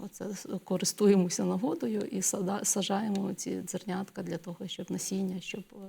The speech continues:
вони сходили потім. Бо, зрештою, це ті діти, які через п'ятнадцять років будуть формувати, е, наше суспільство. І це є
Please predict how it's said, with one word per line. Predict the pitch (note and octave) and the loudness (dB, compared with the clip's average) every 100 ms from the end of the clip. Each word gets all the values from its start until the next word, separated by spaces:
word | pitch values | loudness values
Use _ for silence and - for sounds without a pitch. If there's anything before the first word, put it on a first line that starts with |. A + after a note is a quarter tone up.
| G3 G3 | -16 -12
вони | F#3 G3 G3+ | -10 -6 -4
сходили | - - F3+ G#3+ G3+ | -4 -4 -4 -4 -4
потім. | - - A3 | -2 0 2
Бо, | E3+ G3 F#3 - - - | 4 4 2 -6 -20 -8
зрештою, | E3+ F#3+ A3 - G3+ F#3+ F#3 | 0 2 2 2 4 4 4
це | - | 0
ті | F3+ F#3 | -4 -2
діти, | D#3+ G3+ - | -2 -2 -2
які | F3 F3+ | -2 -2
через | F3 F3 F#3 - | -4 -4 -4 -4
п'ятнадцять | - A#3+ G3 F#3+ F#3 - | -6 -4 -2 0 0 0
років | F#3+ F#3 F3 | -2 0 -4
будуть | E3 F3 | -4 -6
формувати, | - F3 E3+ F3 F3+ - F#3 F#3+ B3+ F#3 | -4 -2 0 0 -4 -4 -6 -6 -10 -8
е, | F3 | -6
наше | F3+ F3+ - | -4 -4 -6
суспільство. | - - - A3 - - F#3 | -8 -8 -4 -2 -2 -4 -6
І | - F3 | -2 0
це | - F#3 F#3 - - _ - | 2 0 -2 -14 -20 _ -2
є | F3 F#3+ | 4 6